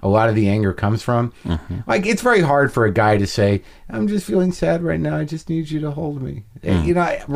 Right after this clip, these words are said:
Speaker 1: I, I, I have this weird mixture just from pretending in that voice of, of incredible embarrassment and hostility.
Speaker 2: Mm-hmm.
Speaker 1: Just happened in me right now
Speaker 2: Right here, right
Speaker 1: by,
Speaker 2: now.
Speaker 1: by using that example.
Speaker 2: Mm.
Speaker 1: Isn't that fascinating?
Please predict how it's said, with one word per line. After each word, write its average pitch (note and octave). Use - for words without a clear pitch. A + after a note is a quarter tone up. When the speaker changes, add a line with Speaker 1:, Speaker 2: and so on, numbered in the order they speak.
Speaker 1:
I, E3+
I, -
I -
have E3
this D3+
weird D3
mixture D#3
just D#3+
from D3
pretending D3+
in G2
that F#2
voice F#2
of, G2
of G2+
incredible C#3
embarrassment G2+
and F2+
hostility. E2
Speaker 2:
Mm-hmm. D#2
Speaker 1:
Just D3
happened A2+
in F2+
me E2
right F2+
now F#2
Speaker 2:
Right F2+
here, F2+
right F2+
Speaker 1:
by, A2
Speaker 2:
now. F2+
Speaker 1:
by A2
using G#2+
that F#2+
example. E2+
Speaker 2:
Mm. D#2+
Speaker 1:
Isn't A#2+
that C3+
fascinating? D3+